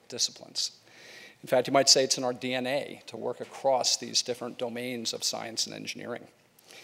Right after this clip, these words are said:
So there's no better representation of this kind of transdisciplinary approach to research than David Cox's,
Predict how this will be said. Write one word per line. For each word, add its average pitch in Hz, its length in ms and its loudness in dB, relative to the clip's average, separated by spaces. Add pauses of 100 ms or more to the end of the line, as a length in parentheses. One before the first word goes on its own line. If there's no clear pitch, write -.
(920)
So - 140 4
there's 156 120 6
no 220 140 10
better 165 440 6
representation 139 800 4
of 123 80 -4
this 120 180 2
kind 131 280 -2
of 120 80 -4
transdisciplinary 123 920 0
approach - 680 0 (220)
to 190 180 -6
research 127 720 -4
than 127 160 -6
David 127 260 -4
Cox's, 127 720 -2